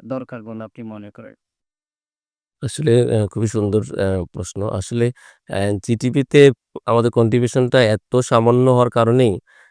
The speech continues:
Speaker 2: আহ, আহ, অর্থনীতিতে আমাদের ফোকাসটা কমে যাচ্ছে দিন দিন।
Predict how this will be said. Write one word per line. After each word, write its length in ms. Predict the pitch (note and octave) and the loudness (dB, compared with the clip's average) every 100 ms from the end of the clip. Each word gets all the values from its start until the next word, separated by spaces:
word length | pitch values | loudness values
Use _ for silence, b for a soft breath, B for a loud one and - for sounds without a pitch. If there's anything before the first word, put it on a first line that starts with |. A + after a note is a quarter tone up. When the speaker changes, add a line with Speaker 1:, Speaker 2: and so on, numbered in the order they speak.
| b | b
Speaker 2:
আহ, 80 | - G2 G2 G2 G2+ - | -6 -2 -2 -4 -6 -4
আহ, 280 | G#2 F#2+ F#2+ | -4 -2 -4
অর্থনীতিতে 560 | - G2+ - A#2 A2+ B2 | -4 -4 2 2 4 4
আমাদের 220 | A2+ G#2+ | 4 2
ফোকাসটা 500 | - A2+ A2 - - | -2 -2 -2 -2 -2
কমে 220 | G2+ A2+ | 0 2
যাচ্ছে 300 | G2 F2+ - | 2 -2 -8
দিন 200 | F2 E2 | -8 -8
দিন। 140 | D#2+ | -8